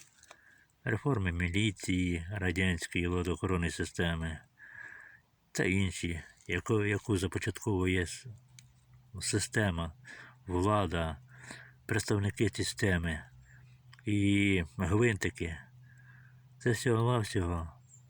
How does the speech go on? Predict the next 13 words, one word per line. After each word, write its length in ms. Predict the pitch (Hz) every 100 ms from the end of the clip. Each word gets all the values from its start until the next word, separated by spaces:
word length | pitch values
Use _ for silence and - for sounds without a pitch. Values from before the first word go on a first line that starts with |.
| _ -
мішура, 680 | 131 - 90 85 78 - - _ _ _ - - - - _ _ _ _ _ _
переодягання. 960 | - 127 110 107 92 82 80 78 85 - - _ _ _ _ _ _ _ _ _ _ _ _ _ _ _ _ _ _ _
Пояснюю. 720 | 113 95 82 78 - 80 85 - _ - - - - _ _
Коли 140 | 127 135
ви 120 | 127
приходите 540 | 131 123 113 110 117
додому 480 | 110 110 120 107 95
з 80 | 95
роботи, 640 | 95 87 85 - 87 87 - _ -
знімаєте 680 | 87 101 104 107 101 90 90
з 60 |
себе 600 | - 101 92 87 85 80 - _ - - - -
уніформу, 760 | 131 92 - 92 87 87 87